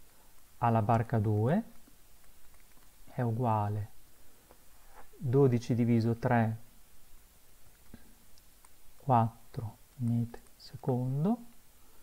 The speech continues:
meno due metri al secondo uguale due metri al secondo.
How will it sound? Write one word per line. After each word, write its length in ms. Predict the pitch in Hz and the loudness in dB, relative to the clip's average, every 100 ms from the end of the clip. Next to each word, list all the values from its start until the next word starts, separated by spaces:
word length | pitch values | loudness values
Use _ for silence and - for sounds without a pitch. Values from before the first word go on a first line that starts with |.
| - - - - | -18 -20 -20 0
meno 600 | 180 190 120 120 139 190 - - - - | 4 6 6 4 2 0 -6 -20 -20 -4
due 520 | 120 120 113 131 202 - - | 0 4 4 2 -2 -8 -2
metri 520 | 147 113 110 147 190 - - - - | 0 0 -2 -6 -8 -10 -20 -20 -4
al 160 | 135 127 | -2 -2
secondo 840 | - 117 120 107 110 110 127 170 - | -2 -2 0 0 0 0 -2 -6 -4
uguale 680 | 220 220 120 101 110 131 196 - | 0 2 2 0 -2 -4 -8 -8
due 260 | 147 170 196 | -2 0 2
metri 480 | 123 104 - 131 147 - - - - - - - | 2 -2 -4 -6 -6 -10 -20 -16 -16 -18 -20 -10
al 200 | - 120 | -2 0
secondo. 840 | 113 113 - 104 107 113 120 - | 0 -2 -2 0 2 0 -2 -6